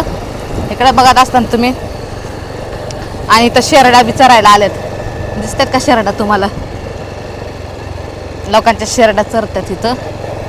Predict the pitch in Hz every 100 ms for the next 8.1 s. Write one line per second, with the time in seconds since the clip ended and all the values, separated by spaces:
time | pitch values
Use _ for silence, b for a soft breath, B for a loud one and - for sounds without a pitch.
0 | - - 220 269 226 262 285 330 294 262
1 | 254 233 233 233 240 233 254 226 214 226
2 | - - - - - - - - 202 -
3 | - - 226 220 214 208 214 - - -
4 | - - - - - - - - - -
5 | - - - - - - - - - 262
6 | 285 302 330 311 320 320 311 311 294 285
7 | 320 311 302 302 330 302 294 294 277 -
8 | 311